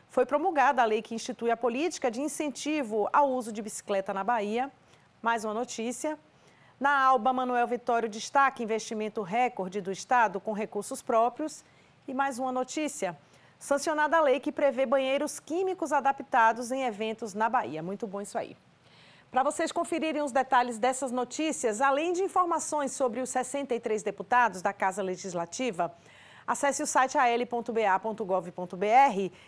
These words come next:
esse site que é feito pela Assessoria de Comunicação da Assembleia Legislativa da Bahia.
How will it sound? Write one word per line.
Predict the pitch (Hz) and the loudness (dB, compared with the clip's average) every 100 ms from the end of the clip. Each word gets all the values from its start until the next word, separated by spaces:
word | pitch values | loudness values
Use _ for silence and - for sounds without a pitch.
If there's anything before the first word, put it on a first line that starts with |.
| - | -6
esse | 233 - | -4 -2
site | 254 262 - | 0 0 0
que | 320 | -2
é | |
feito | 311 254 240 - 269 | 2 2 2 2 -2
pela | 262 254 240 - | 0 4 2 2
Assessoria | 320 359 349 - 285 277 | 0 0 -2 -2 -2 -4
de | 254 | -4
Comunicação | 285 262 262 269 - 233 220 226 - _ _ | -4 -4 -4 -4 -4 -4 -4 -6 -12 _ _
da | 196 220 | 0 0
Assembleia | 233 285 214 208 214 | 2 -2 2 2 2
Legislativa | 220 220 240 - 208 202 | 0 -2 -2 -2 -4 -2
da | 202 | 0
Bahia. | 233 143 - | 0 0 -4